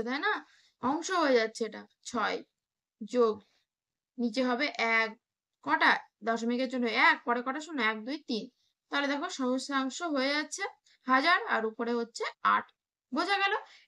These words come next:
এটা হচ্ছে স্থানীয় মানে লেখা হলো। চলো এবার দেখে নিই। এবার আছে দশমিকের যোগ। এবার দশমিকের যোগ শিখতে হবে,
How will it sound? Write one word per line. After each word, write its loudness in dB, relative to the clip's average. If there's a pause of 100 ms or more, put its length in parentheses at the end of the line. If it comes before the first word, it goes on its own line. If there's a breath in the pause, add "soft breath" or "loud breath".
এটা 0
হচ্ছে -4
স্থানীয় -2 (100)
মানে 0 (460)
লেখা 4
হলো। -6 (1400)
চলো 0
এবার 0
দেখে -2
নিই। -10 (1200 soft breath)
এবার 4
আছে 0 (100)
দশমিকের 0 (160)
যোগ। 2 (180)
এবার -6
দশমিকের -6
যোগ -2
শিখতে -6
হবে, 0